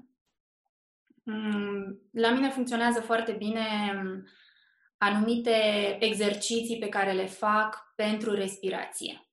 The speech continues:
Am anumite exerciții preferate care mă ajută să-mi relaxez, în primul rând,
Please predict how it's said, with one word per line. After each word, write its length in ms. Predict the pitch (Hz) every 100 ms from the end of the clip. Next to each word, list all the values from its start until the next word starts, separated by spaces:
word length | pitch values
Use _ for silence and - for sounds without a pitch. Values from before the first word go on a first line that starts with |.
| _ _ _ _ _
Am 200 | 220 214
anumite 680 | 190 190 202 196 190 180 190
exerciții 600 | 180 185 180 - 202 196
preferate 680 | 196 185 190 208 277 294 269
care 220 | 196 190
mă 160 | 185 180
ajută 400 | 175 226 285 277
să-mi 320 | 269 233 220
relaxez, 680 | 214 202 190 - 233 240 226
în 120 | 214
primul 400 | 220 226 214 202
rând, 280 | 208 226